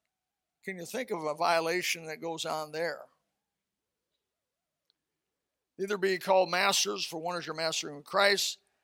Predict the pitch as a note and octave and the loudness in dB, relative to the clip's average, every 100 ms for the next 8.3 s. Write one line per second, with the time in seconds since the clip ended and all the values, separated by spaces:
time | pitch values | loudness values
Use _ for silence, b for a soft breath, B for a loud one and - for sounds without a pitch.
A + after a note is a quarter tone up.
0 | _ D3+ C#3+ G3 F3 D#3 D#3 F3+ F#3 - | _ -12 -6 0 0 0 -2 0 2 0
1 | E3 F3 F#3 F3+ - F3+ E3 D3+ G3+ G#3+ | 0 -2 -2 -2 0 2 0 0 0 2
2 | A3 G#3+ G#3 _ - E3+ F#3 F#3+ F#3+ F#3 | 2 0 -4 _ -10 -4 0 2 2 0
3 | E3 _ - - - G3 G3 E3+ C3+ - | -6 _ -12 -4 -2 0 0 0 -6 -6
4 | - C#4+ D4 - G3 D#3+ F3+ - E3+ D#3 | 4 6 6 2 0 -2 -2 -6 -6 -6
5 | D3 - D#3+ D3 D3 C#3+ - F3+ D#3+ C3 | -6 -6 -6 -8 -8 -6 -6 -6 -8 -14
6 | C3 - _ _ b b b b - - | -16 -20 _ _ b b b b -8 -2
7 | G3 F#3 D#3+ F#3 E3 D#3 - A3 G#3+ F3 | 0 0 -2 -4 -2 -4 -4 -2 -2 -2
8 | - - - | -2 -2 -4